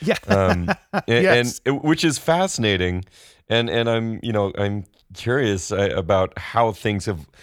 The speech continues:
Speaker 2: changed through that as well. I, uh, I know that, I mean, I probably had a h-, very different experience than you did,
Speaker 1: Right.
Speaker 2: but also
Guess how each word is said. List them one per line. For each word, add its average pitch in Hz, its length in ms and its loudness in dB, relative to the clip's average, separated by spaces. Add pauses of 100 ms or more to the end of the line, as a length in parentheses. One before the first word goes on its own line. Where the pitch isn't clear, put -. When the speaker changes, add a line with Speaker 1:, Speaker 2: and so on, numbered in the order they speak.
(220)
Speaker 2:
changed - 600 -4
through 107 340 -2
that 98 340 0
as 92 220 -6
well. 98 360 2
I, 90 180 2
uh, 87 260 0 (600)
I 107 120 2
know 113 160 2
that, 107 260 2
I 104 80 0
mean, 101 160 -2
I 104 160 0
probably 95 400 -2
had 92 140 2
a 87 100 -2 (380)
h-, 90 100 -8 (100)
very 104 640 -2
different 90 420 -2
experience 85 760 -2
than 90 240 -2
you 90 120 0
did, 131 120 2
Speaker 1:
Right. 170 180 2
Speaker 2:
but 101 120 2
also 98 460 0